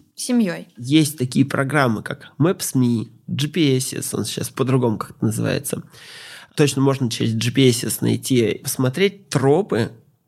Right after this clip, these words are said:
Speaker 2: которые есть в лесах, и идти по тропам. То есть у нас очень ходибельные леса в-, для того, чтобы самостоятельно, увидев тропу, куда-то пойти. Я точно могу сказать, что если поедете в Малино на Щепкино болото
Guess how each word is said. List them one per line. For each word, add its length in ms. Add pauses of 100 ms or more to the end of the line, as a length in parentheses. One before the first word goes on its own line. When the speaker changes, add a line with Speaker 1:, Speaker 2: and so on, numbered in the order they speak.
(120)
Speaker 2:
которые 600
есть 340
в 60
лесах, 420 (380)
и 240
идти 420
по 280
тропам. 640 (100)
То 120
есть 240 (420)
у 100
нас 240
очень 240
ходибельные 720
леса 600 (200)
в-, 360
для 180
того, 260
чтобы 300
самостоятельно, 840
увидев 460
тропу, 380
куда-то 380
пойти. 440 (680)
Я 160
точно 300
могу 180
сказать, 280
что 160
если 200
поедете 720
в 140
Малино 520
на 120
Щепкино 500
болото 680